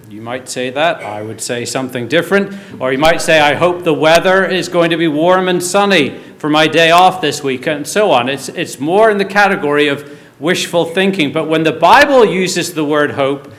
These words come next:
it's speaking of something much more robust. It understands that hope, like faith,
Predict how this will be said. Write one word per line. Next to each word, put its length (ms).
it's 200
speaking 440
of 80
something 440
much 480
more 520
robust. 720
It 260
understands 800
that 220
hope, 340
like 300
faith, 580